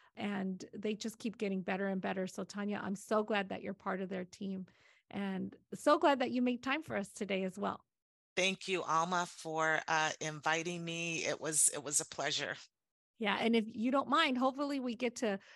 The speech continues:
Speaker 1: pick your brain for other topics as we, uh, develop more, uh, episodes and series for our Let's Do Business podcast.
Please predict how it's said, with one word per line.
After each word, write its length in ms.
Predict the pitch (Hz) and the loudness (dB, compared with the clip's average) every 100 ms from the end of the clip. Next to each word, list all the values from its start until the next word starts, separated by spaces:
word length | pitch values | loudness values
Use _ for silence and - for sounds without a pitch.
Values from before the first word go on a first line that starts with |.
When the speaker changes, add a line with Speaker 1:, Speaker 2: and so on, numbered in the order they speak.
| - | -4
Speaker 1:
pick 180 | 294 254 | -2 2
your 100 | 277 | 2
brain 300 | 262 262 262 | 4 4 4
for 220 | 254 220 | 4 4
other 220 | 208 240 | 6 4
topics 560 | 240 240 208 214 196 - | 2 4 4 2 -4 -2
as 220 | 208 202 | -2 -2
we, 280 | 214 214 208 - - - | -2 -2 -4 -6 -12 0
uh, 120 | 214 | 2
develop 560 | 208 202 208 208 208 | 4 4 4 4 2
more, 500 | 208 214 202 208 202 - | 0 0 0 0 -2 -4
uh, 240 | 208 196 202 | -2 -2 -2
episodes 520 | - 214 220 - 208 208 | -2 -2 0 0 0 0
and 140 | 196 | -2
series 580 | - - 226 202 190 180 | -4 -2 2 2 0 -4
for 340 | - 202 196 - | -4 0 0 0
our 300 | 185 185 185 | 0 2 0
Let's 280 | 196 190 - | 0 -2 -4
Do 140 | - | -6
Business 360 | 185 185 190 185 | -4 -4 -4 -6
podcast. 600 | - 190 175 175 - - | -2 -2 -2 -6 -6 -14